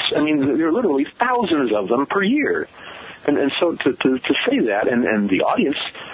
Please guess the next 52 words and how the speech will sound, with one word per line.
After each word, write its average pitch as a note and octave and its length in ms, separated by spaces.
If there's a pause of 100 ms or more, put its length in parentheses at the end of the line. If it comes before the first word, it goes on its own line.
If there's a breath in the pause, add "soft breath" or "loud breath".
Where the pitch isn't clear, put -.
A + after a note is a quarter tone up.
(120 loud breath)
not A#2 240
really D#3 200
thinking C#3+ 340
it F#3 100
through, F#2+ 300
not, G#2+ 260
not A#2 220
being, B2 320
uh, E2+ 60
critically - 400
thinking F#2 340
about F2 280
it, B2+ 100 (320 loud breath)
will G#2+ 80
say, G2+ 200
"Oh, F3+ 280
gosh, B2+ 420
uh, D#2+ 220 (260)
I F2+ 60
wonder F2 180
if F#2+ 100
there G#2+ 180
are." F#3 300
And A2 80
the G2 40
next A2 260
year D3 120
they'll A#2 100
say, G#2+ 120
"You F#2+ 180
said C3+ 200
there C#3 100
were C3+ 120
gonna C#3 140
be C#3 120
earthquakes D3+ 360
in C#3 60
Northern D#3 180
California. C#3 420
By C3 160
gosh, C3 320
there C#3+ 100
were." G#3+ 300 (480 loud breath)
And, D#3 180
and D#3 160
so C#3+ 500
those G#3+ 200
are C4 60
the - 80
main F3 240
things F#2 200
that E2 100